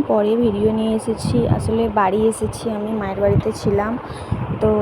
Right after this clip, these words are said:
ভাবলাম তোমাদের সাথে আজকে কিছু একটু রান্না শেয়ার করা যাক। আর যেহেতু, আহ, আজকে অনেক কিছুই রান্না করছি তোমাদের সাথে, ওর জন্যই শেয়ার করছি।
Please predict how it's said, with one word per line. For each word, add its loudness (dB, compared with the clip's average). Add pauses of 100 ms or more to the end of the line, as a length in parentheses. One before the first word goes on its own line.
(180)
ভাবলাম 0
তোমাদের -2
সাথে -2
আজকে -2
কিছু -4
একটু 0
রান্না 0
শেয়ার 0
করা 0
যাক। -2 (100)
আর 0 (140)
যেহেতু, 0
আহ, -4 (100)
আজকে 0
অনেক -2
কিছুই 2
রান্না -2
করছি -4 (200)
তোমাদের -4
সাথে, -4
ওর 0 (100)
জন্যই 0 (100)
শেয়ার 0 (100)
করছি। 0